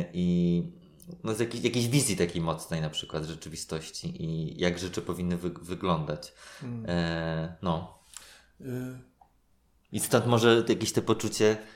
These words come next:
Speaker 1: konkurowa-, konku-, bo ja na przykład nie czuję jakoś, że, że z wami konkuruję, e, chociaż, e, pojawiła się taka, e, w, w relacji z Wojtkiem na przykład. E, ale to jeszcze później o tym powiem.
Speaker 2: <laughs> Ja z-, ja sobie jeszcze tak właśnie ze-,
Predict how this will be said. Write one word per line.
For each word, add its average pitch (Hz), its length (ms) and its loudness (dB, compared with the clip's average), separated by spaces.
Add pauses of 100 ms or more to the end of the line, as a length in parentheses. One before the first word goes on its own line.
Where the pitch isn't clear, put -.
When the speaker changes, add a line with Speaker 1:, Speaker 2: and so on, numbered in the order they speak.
(380)
Speaker 1:
konkurowa-, 110 840 2
konku-, 113 340 -6
bo 113 120 4
ja 113 80 10
na 135 60 8
przykład 147 220 -2
nie - 60 -2
czuję 131 140 4
jakoś, 87 220 0
że, 87 160 -6
że 87 260 -6
z 87 60 -8
wami 92 240 -2
konkuruję, 92 680 -4 (560)
e, - 40 -6 (680)
chociaż, - 680 0
e, - 20 -8 (520)
pojawiła 127 360 6
się 98 140 0
taka, 95 240 -2
e, 82 140 2 (200)
w, 92 140 -8 (220)
w 107 40 -6
relacji 104 480 2
z 101 40 -10
Wojtkiem 87 460 0
na 82 80 -2
przykład. - 480 -8 (560)
E, 90 40 -2 (920)
ale 104 140 4
to - 100 2
jeszcze 113 180 2
później 87 260 -6
o 78 40 -4
tym - 140 -10
powiem. 123 360 -2
Speaker 2:
<laughs> 139 140 2 (540)
Ja 139 300 4
z-, - 340 -4
ja 139 180 -2
sobie 143 280 0
jeszcze 143 260 0
tak 135 260 -2
właśnie 135 300 -2
ze-, 127 200 0